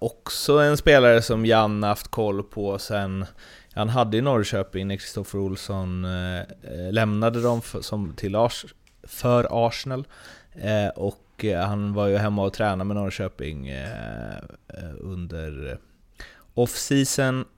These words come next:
Eh, så Janne har ju bra koll på honom. Är det en spelare som, eh, alltså, eh, är det en spelare som kan bli långlivad och till och med ordinarie i en startelva i landslaget inom,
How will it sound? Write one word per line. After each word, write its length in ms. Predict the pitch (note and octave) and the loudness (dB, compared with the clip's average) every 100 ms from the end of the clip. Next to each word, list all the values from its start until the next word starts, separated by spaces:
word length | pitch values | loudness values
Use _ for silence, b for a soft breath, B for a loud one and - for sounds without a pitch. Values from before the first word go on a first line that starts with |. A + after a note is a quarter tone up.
| - | -6
Eh, 380 | A#2 A2+ A2 G#2+ | -2 2 2 2
så 140 | - | 2
Janne 240 | A2+ A2 | 0 0
har 60 | G#2+ | 0
ju 60 | G#2+ | 0
bra 220 | A2 G#2+ | 2 0
koll 280 | - A2 G2+ | 0 0 0
på 140 | - | -2
honom. 500 | G#2 G#2 G2 G2 F#2+ - _ | -4 -4 -4 -4 -6 -8 _
Är 280 | - A2 A#2+ | -2 4 4
det 160 | C3+ C3 | 6 4
en 100 | A#2 | 2
spelare 640 | - A2+ G#2 G#2 G#2 G2 | 0 0 0 0 0 0
som, 480 | - G2 F#2+ F#2 F#2 F#2 - b b b b b _ _ | -2 -4 -4 -4 -4 -6 -8 b b b b b _ _
eh, 400 | - F2+ C2+ C#2+ | -14 -10 -10 -4
alltså, 260 | G2 A2 G#2 | -4 -2 -2
eh, 240 | A#1 B1 - - - - - - - - _ - | -2 -4 -8 -12 -14 -14 -16 -18 -18 -20 _ -12
är 140 | - | -6
det 100 | A2 | -2
en 60 | A#2+ | -2
spelare 480 | - D3 B2+ A2+ A2 | 2 4 6 4 2
som 360 | - G2+ G2 - _ _ - | -2 -2 -4 -8 _ _ -14
kan 240 | - G#2+ | -6 -4
bli 140 | G#2 G#2 | -4 -2
långlivad 1080 | G#2+ A#2+ G#2+ G2 G#2 A#2 A#2+ A2 G#2+ G2 F#2+ | 0 2 2 0 0 0 -2 0 0 -2 -2
och 260 | G2 - | -6 -6
till 120 | - | -6
och 60 | G2+ | -4
med 120 | G2+ | -2
ordinarie 680 | E2+ G#2 G#2 A2+ C3 A2 F#2+ | 0 0 0 0 2 2 0
i 40 | |
en 60 | G2 | -4
startelva 720 | - A2 F#2+ - A#2+ A#2 F2+ | -2 -2 -2 -2 -2 -2 -2
i 40 | G2 | -2
landslaget 720 | G#2 G2 - A2+ A#2 F#2 - | -2 -4 -4 -4 -2 -4 -6
inom, 460 | F#2 F#2 F2+ E2+ | -6 -4 -4 -6